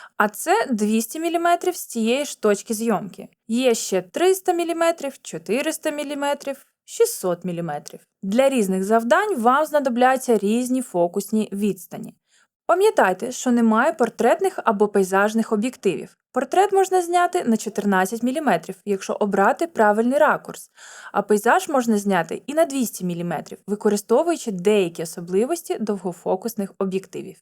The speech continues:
І тут бачимо, як різні фокусні відстані по-різному показують нам об'єм знятого простору. Чим більша фокусна відстань, тим ближче до нас стають віддалені об'єкти, і тим більше поєднуються плани.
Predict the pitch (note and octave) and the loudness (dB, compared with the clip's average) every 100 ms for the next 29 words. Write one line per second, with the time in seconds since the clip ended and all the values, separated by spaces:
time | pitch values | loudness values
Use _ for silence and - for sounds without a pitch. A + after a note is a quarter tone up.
0 | _ _ _ A#3+ - E4+ F#4 D#4+ E4 E4+ | _ _ _ -6 0 0 4 2 2 0
1 | D#4 D4 B3+ - B3+ A3+ A3 - G#3 G3+ | 0 2 2 0 -2 0 0 2 0 0
2 | - G#3+ D#4 F#4+ F#4+ F#4 F#4 A#3+ A#3 C#4 | -2 0 0 0 0 0 2 4 4 2
3 | E4 E4 D#4+ A3+ G#3 G#3+ B3 B3 A#3 G#3 | 0 0 2 0 2 2 4 0 2 2
4 | G#3+ - G#3 F3+ G3 A#3+ C#4 G3+ F#3 F#3 | 2 0 -2 0 0 0 -2 2 2 2
5 | G#3 A3+ D4 G3+ - D#3+ D3+ _ _ _ | 0 0 2 0 0 -12 -12 _ _ _
6 | - D#4 B3+ B3 G3+ - F3 E3+ E3 G3 | -8 -4 0 0 0 -4 -8 -8 -8 -6
7 | B3 D4+ - - G4+ G4 - A#3 G#3+ A#3+ | -2 -2 -4 -4 -6 -4 0 2 4 2
8 | C4 - E4 D4 D4 D4 - A#3 B3 B3 | 2 -4 -4 -2 0 0 0 -2 -2 -2
9 | G#3 E3+ F#3 F#3 G3 G#3 - B3 B3+ - | -4 2 4 4 2 0 -4 -4 -2 -4
10 | - - _ _ - - _ A#3+ C4 B3+ | -6 -20 _ _ -20 -20 _ -6 -2 0
11 | G#3 A3+ C4+ - D#4 - B3 G#3 F#3+ F#3 | 2 0 -2 -4 -6 0 0 2 0 0
12 | F3 G3+ G3+ B3+ - C#4+ F3 C#3 | 0 -2 -2 -6 -2 0 0 -4